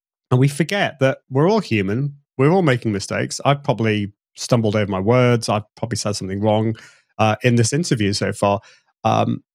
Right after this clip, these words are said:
but we, we are worried about that, uh, I think. So, yeah, that, that's, that's my background.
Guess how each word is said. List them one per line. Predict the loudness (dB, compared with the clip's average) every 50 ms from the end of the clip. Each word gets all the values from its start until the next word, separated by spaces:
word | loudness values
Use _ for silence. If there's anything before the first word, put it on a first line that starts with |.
| _ _ _ _ _
but | -2 -2 0 2
we, | 0 0 0
we | 2 2 2 4 4
are | 4 4 2
worried | 2 2 0 0 2 0 -2 -2
about | -4 -6 -6 -8 -8 -8
that, | -8 -8 -8 -10 -12 -14 -16 -16 _ -14
uh, | -12 -12 -12 -12
I | -14
think. | -14 -12 -10 -10 -10 -10 -4
So, | -2 0 2 2 0 -2 -4 -8 -18 -20 _ _ _ _ 0
yeah, | 0 2
that, | 2 2 2 2
that's, | 0 -2 -2 -2
that's | 0 0 0 2
my | 0 0
background. | 0 0 0 0 0 2 2 2 2 0 -2 -4